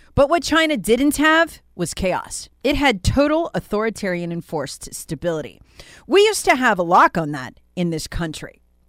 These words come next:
not because of an authoritarian regime, but because of our culture. Let's keep moving. Pull the lens back. Look at this as an investor from another country who doesn't have a stake in whether you have free speech rights or not.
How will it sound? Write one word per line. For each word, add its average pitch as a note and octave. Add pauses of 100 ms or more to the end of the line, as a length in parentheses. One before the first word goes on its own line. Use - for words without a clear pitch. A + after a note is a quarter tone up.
not G#3 (100)
because E3
of C#3+
an D3
authoritarian D#3
regime, C#3+ (440)
but B3+
because A#3
of F3
our E3
culture. -
Let's C4
keep D#4+
moving. G#3 (360)
Pull F3+
the B3+
lens E4
back. G3+ (220)
Look E3+
at F#3+
this A3
as G3+
an G#3
investor F#3+ (100)
from F4
another E4+
country C#4 (220)
who D4
doesn't D#4
have A#3
a F#3+
stake - (300)
in G3+
whether F#3
you E3+
have E3+
free E3
speech D#3
rights D3
or -
not. C3